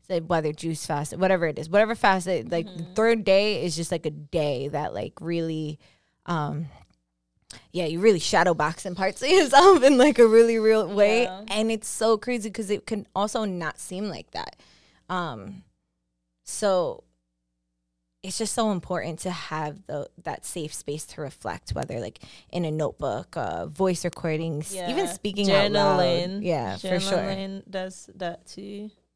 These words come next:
Speaker 1: It just definitely, like, you know, it helps you put things into perspective when you put it in front of you physically where you can look at it, like, even if it's just, like, a word,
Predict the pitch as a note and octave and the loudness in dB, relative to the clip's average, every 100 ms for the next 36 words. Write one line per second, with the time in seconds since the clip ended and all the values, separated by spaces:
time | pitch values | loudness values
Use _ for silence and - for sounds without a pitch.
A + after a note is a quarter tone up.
0 | _ - F3+ F#3+ F3 F3+ F3 F3+ F3+ C3 | _ -14 -6 -6 -4 -4 -4 -4 -4 -4
1 | E3 D#3 - - - D#3 - D#3+ _ _ | -4 -4 -6 -10 -10 -8 -8 -14 _ _
2 | _ - F#3+ F#3+ F#3 G3 G3 - - F#3 | _ -8 -2 -2 -2 -8 -6 -6 -4 -4
3 | E3+ E3+ - E3 - - - D3 C#3+ C#3+ | -4 -8 -8 -10 -8 -12 -10 -10 -8 -10
4 | C#3+ - F3+ D#3+ D#3 - - E3 D#3+ - | -6 -2 -2 -4 -6 -8 -6 -4 -4 -8
5 | - _ _ _ _ _ _ _ G3 E3+ | -12 _ _ _ _ _ _ _ -2 -2
6 | F3 E3 D3+ - - - - - F#2 - | -4 -8 -8 -10 -12 -14 -12 -10 -10 -10
7 | - - - _ - _ F3+ E3+ D#3+ - | -12 -14 -16 _ -20 _ -6 -4 -4 -8
8 | E3+ - D3+ D3+ C#3+ C#3 C#3+ D3 | -10 -10 -8 -6 -6 -6 -4 -6